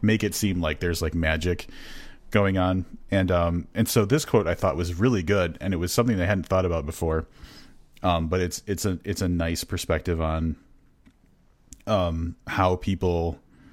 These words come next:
break down in their minds, like, the crimes and the criminals. And then, uh, obviously, like, this is more about the victims. <clears throat> So many of the fictional portrayals of F B I profilers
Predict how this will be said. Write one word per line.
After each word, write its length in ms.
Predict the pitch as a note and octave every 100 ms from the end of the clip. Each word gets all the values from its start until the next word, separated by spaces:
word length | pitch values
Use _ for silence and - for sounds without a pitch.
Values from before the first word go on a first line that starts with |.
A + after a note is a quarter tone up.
| - - - - _ _ _ _ - - -
break 300 | G2+ G2 F2+
down 240 | F#2+ F2
in 80 | F2+
their 100 | D#2+
minds, 600 | D#2 D#2+ E2+ E2+ - - - _ -
like, 380 | G#2 D#2 D#2+ -
the 100 | F2+
crimes 540 | - E2 F2+ G2+ -
and 160 | F2 E2
the 60 | E2
criminals. 480 | E2+ E2+ E2+ E2+
And 160 | E2+ E2
then, 240 | D#2+ D#2 -
uh, 180 | - -
obviously, 520 | E2+ F2 F2+ - E2+
like, 180 | E2 D#2+
this 160 | F2+ F#2
is 100 | F2
more 140 | F2
about 180 | F2 E2
the 60 | E2
victims. 500 | B2+ - D#2 E2 - - - - - - - - - - - - - - -
<clears throat> 80 | - F3+ C#3 - - - - - - - - -
So 120 | -
many 180 | A#2 A#2+
of 60 | G#2+
the 80 | F#2+
fictional 340 | A2 - G2
portrayals 500 | G2 F2+ G2 E2+ -
of 120 | E2
F 180 | - -
B 140 | G2+ F#2
I 80 |
profilers 800 | E2+ D#3 F3+ - E2 E2 F2 -